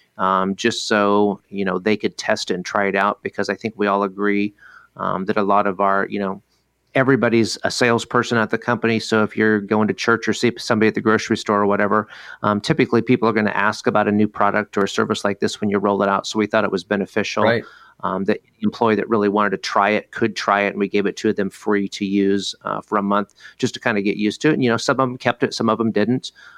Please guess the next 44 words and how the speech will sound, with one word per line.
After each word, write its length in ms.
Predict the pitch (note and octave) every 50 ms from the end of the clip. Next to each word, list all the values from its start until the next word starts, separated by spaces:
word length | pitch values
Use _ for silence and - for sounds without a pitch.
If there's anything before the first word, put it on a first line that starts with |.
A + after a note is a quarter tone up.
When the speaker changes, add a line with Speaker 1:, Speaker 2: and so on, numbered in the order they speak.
| - -
Speaker 1:
I 100 | - G#2
mean, 360 | G#2 G#2+ G#2+ G#2+ G#2+ G#2 G2+ -
uh, 240 | - G2+ G2 G2+ G2+
you 140 | G#2 A#2+ A2+
know, 80 | A2 A2
we 160 | G#2 B2 A2+
have 120 | A2 A#2+ A2+
employees, 360 | A2+ A2 - A#2+ A#2 A#2 A2
too, 160 | - - A#2+
that 100 | G#2+ A2
are 60 | A2
on 80 | A2 A2
a 60 | G#2+
budget, 320 | F#2 G#2 G#2 G#2 A#2 A2+ -
too, 200 | - - A2+ A2
that 120 | A#2 A2+
have 160 | - G#2+ G#2
decided 280 | G2 G2 - G#2+ G#2+ G#2
to 60 | A2
cut 220 | - - A#2 A2 -
the 80 | A#2
cord 240 | G#2+ - A2 G#2+ A2+
and 40 | G#2
don't 120 | A2 G#2+ A2
have 160 | C3 C#3 B2
a 60 | G2+
video 260 | F2+ G2 - F#2 F2
product. 440 | - - - F#2+ F#2 G2 G2 - -
Speaker 2:
Right. 60 | -
Speaker 1:
So, 200 | F#2 G#2 G#2 G2+ _ - - - - -
uh, 120 | - G2+ G2+
but 180 | F#2+ A2+ A2+
we 140 | G#2+ A#2 A#2 A2
at 80 | G#2
least 220 | A2+ B2+ A#2+ - -
wanted 140 | A#2 A2
to 60 | G2+ G2+
give 160 | A2 G#2+ G#2+
everybody 320 | G#2 G#2+ G2+ G#2 G#2 G2+
the 100 | F#2+ G#2
opportunity 500 | G2+ G2 - G#2+ - - A2 G#2 F#2+ G2
to 120 | F2+ - -
try 280 | - - - F#2+ F#2
it 280 | F#2+ F2+ F2 - -